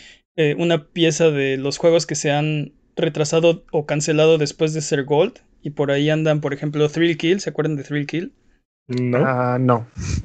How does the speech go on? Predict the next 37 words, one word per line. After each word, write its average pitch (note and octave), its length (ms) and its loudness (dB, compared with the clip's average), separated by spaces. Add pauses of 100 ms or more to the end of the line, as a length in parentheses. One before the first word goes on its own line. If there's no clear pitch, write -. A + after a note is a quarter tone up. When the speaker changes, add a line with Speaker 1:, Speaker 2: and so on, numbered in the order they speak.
(180)
Speaker 1:
¿No B3 160 4
te A#3 80 8
acuerdas D#4+ 260 0
de G3 120 0
Thrill F#3+ 180 -2
Kill? F#3 240 0
Era G3+ 80 -2
un G#3 80 -6
juego G#3 220 0
Speaker 2:
Ah, D#3+ 200 6
no, F3+ 40 4
Speaker 1:
que F3+ 60 6
era F3+ 40 6
Speaker 2:
espera, F#3 280 4
Speaker 1:
tan, F#3 100 4
tan, E3+ 80 0
Speaker 2:
espera. F3 160 4
Speaker 1:
tan, E3+ 240 2
tan F3 220 -2
violento. E3+ 520 -2
Speaker 2:
Esto, - 400 -4
esa - 320 2
joya F#3+ 340 6
de F3 80 6
PlayStation F3 520 4
uno F#3 240 6
que D#3+ 100 6
nunca, E3+ 400 4
que - 140 2
nunca E3+ 240 6
Speaker 1:
Ujú. E3+ 60 6
Speaker 2:
vio E3+ 100 6
la E3+ 100 8
luz D#3+ 160 4
del D3+ 160 4
día D3+ 160 6
oficialmente. D3+ 640 0